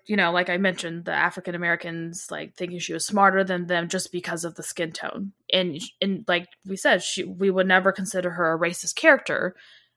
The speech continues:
at all, you know, and, but she still felt like she was still better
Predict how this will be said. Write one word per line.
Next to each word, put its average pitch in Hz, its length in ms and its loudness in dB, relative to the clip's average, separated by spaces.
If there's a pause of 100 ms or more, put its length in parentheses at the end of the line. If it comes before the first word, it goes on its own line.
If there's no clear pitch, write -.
at 170 160 6
all, 170 360 8
you 190 140 -2
know, 185 380 2 (640)
and, 180 480 0
but 185 140 0
she 226 140 0
still 196 440 6
felt - 420 4
like 185 160 2
she - 200 -2
was 180 160 0
still 165 180 0
better 165 540 4